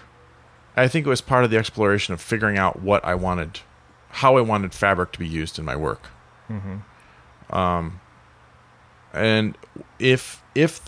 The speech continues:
Speaker 1: if the, the plush toy looking things weren't, weren't, um, part of my, my work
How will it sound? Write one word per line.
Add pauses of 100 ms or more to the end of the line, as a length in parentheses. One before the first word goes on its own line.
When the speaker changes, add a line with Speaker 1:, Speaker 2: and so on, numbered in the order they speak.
(220)
Speaker 1:
if
the,
the
plush
toy
looking
things (340)
weren't, (1200)
weren't, (240)
um,
part
of
my, (560)
my
work